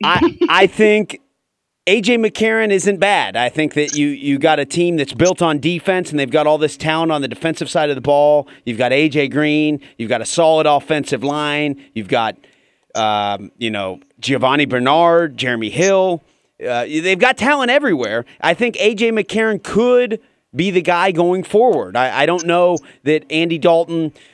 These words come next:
Speaker 1: despite the fact that earlier in this year he was an M V P candidate, um,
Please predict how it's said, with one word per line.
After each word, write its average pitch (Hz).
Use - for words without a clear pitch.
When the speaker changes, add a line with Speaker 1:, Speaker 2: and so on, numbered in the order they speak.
Speaker 1:
despite 180
the 196
fact 170
that 143
earlier 180
in 170
this 165
year 180
he 156
was 151
an 147
M 156
V 156
P 185
candidate, 120
um, 120